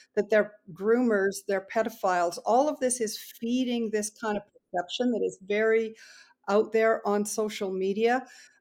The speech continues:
Um, I, I mean, I think there's a legitimate issue when you're talking about a mental health issue with a child, and is there some, you know, what is the communication between the school and the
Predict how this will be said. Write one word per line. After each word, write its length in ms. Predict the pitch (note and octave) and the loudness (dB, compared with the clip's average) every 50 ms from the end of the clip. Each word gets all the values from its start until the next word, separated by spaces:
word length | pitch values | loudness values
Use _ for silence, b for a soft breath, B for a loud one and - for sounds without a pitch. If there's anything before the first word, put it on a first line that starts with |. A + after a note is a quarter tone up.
| B - | B -2
Um, 480 | G#3 G3+ G3 F#3 F#3 F#3 F3+ - - _ _ _ _ - - | 0 2 2 2 2 0 -2 -4 -8 _ _ _ _ -4 0
I, 220 | G3+ A3 - - - | 2 2 2 0 0
I 40 | A#3+ | 2
mean, 160 | B3 B3+ B3+ | 4 4 4
I 60 | C4 | 2
think 200 | B3+ E4 D#4+ D#4 | 2 0 0 2
there's 220 | - B3+ B3 G#3 A3 | 2 2 2 4 2
a 80 | A3+ | 2
legitimate 760 | A3 G#3+ G#3+ G#3 G#3+ - A3 A#3+ B3+ D4+ D4 C#4+ C#4+ C4+ - - | 2 2 0 -2 0 2 4 4 4 4 2 2 0 -2 -2 2
issue 560 | G#3+ A3+ B3 A#3+ - - A#3+ A3 G#3+ G#3 G#3+ - _ | 2 2 2 2 0 -2 -2 -2 -2 -4 -6 -8 _
when 340 | - G3+ F#3+ G#3+ G#3 G#3 G3+ | -12 -6 -4 -2 -2 0 0
you're 140 | G3 F#3+ F#3+ | -2 -2 -2
talking 440 | - - G3+ F#3+ F#3+ - G3 F#3 F3+ | -2 -4 -4 -4 -4 -4 -4 -4 -4
about 220 | E3 F3+ E3+ E3+ | -4 -4 -4 -2
a 60 | E3+ | -2
mental 400 | F3 F3+ G#3 A#3+ A#3+ A#3+ B3 B3 | -2 0 0 0 0 0 -4 -4
health 360 | A#3+ - A#3 G#3+ A3 G#3+ - | -4 -4 -4 -4 -4 -2 0
issue 380 | A#3+ A3+ A3 A3 - - A3 G#3 | 0 0 0 0 -4 -6 -4 -4
with 240 | E3+ F3 F3 E3+ - | -4 -4 -6 -6 -8
a 60 | - | -14
child, 720 | - - - - A3+ A3+ A3+ A3+ A#3 A3+ A3 A3 A3 A3 A3 - | -10 -10 -6 -2 0 2 4 4 4 4 4 2 0 -2 -6 -8
and 200 | G3 F#3+ F#3 - - | -6 -6 -6 -6 -4
is 220 | - F#3+ F#3 F#3 - | -4 -4 -4 -6 -4
there 220 | - F#3 E3+ F3 E3+ | -2 -2 -2 -2 -4
some, 520 | - - - F#3+ F3+ F3+ F#3 F3+ F3+ F3+ B B B B B B B B B - | -6 -10 -8 -6 -4 -4 -4 -6 -8 -10 B B B B B B B B B -8
you 120 | - G#3+ G3+ | -4 0 0
know, 240 | G3 F#3 F#3 F3+ - - C3 E3 | 2 2 0 0 -4 -8 -8 0
what 200 | - A3+ A#3 A#3 | 4 4 6 6
is 160 | B3 A#3 A#3 - | 4 2 0 0
the 80 | A3+ | -2
communication 640 | A3 - - A3 G#3+ G#3+ G#3 G3+ - - - F#3+ F#3+ - _ - - - A#3+ A#3+ A#3+ | -2 -2 -2 0 2 2 2 0 -2 -6 -10 -10 -10 -10 _ -18 -10 -4 0 2 2
between 440 | A#3+ G#3+ A3 - - G#3 G3+ G3+ F#3+ | 2 0 -2 -2 -4 -2 0 0 -2
the 80 | F#3 F3+ | -2 -4
school 800 | F#3 - - - G3 F#3+ G3 G#3 G#3 A3 A3+ A#3 A#3 A3 - - - | -6 -8 -8 -2 0 2 2 4 4 6 6 6 4 2 0 -4 -6
and 220 | G3 F#3+ F#3 F#3 | -4 -2 -2 -2
the 200 | F#3 F3+ E3+ | -2 -4 -4